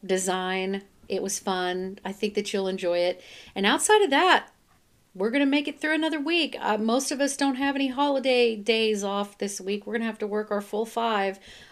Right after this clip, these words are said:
I know. That sounds so stupid, right? First world problems.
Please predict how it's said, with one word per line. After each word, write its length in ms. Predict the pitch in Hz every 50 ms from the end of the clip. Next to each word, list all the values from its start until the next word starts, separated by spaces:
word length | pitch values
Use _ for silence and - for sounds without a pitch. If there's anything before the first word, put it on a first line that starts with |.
| - -
I 200 | 220 226 226 226
know. 560 | 220 214 190 180 175 170 165 165 160 160 165 - - - _ _ -
That 120 | 330 -
sounds 420 | - - - 269 262 247 233 226
so 160 | - - 196 190
stupid, 440 | - - - 175 175 175 175 165
right? 240 | 165 170 170 175 180
First 360 | 180 - 185 180 185 180 -
world 180 | 185 170 170 165
problems. 640 | - - 170 165 165 165 165 165 165 165 170 -